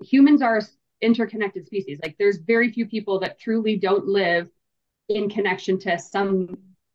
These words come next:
either one other person else, right? Like, even off the grid people, <laughs> there's some, there's some connection to the land, the earth, another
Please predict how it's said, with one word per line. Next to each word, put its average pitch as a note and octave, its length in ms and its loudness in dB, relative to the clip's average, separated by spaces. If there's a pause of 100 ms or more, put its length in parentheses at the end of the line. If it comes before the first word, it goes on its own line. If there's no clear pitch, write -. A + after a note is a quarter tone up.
(140)
either G3 240 0
one F#3+ 240 2
other F#3 220 -2
person E3+ 400 -10
else, - 200 -18
right? D3+ 140 -4
Like, F3+ 160 -8
even G#3 200 0
off - 200 -4
the F#3+ 60 -4
grid F#3 220 -4
people, E3 300 -4
<laughs> A#3+ 80 -4
there's C4 240 2 (100)
some, B3 360 2
there's A3 160 2
some C#4 180 6
connection B3 420 0
to - 640 2
the G#3+ 100 2
land, A#3 480 2
the G#3 200 0
earth, A3+ 360 2 (220)
another A3 600 2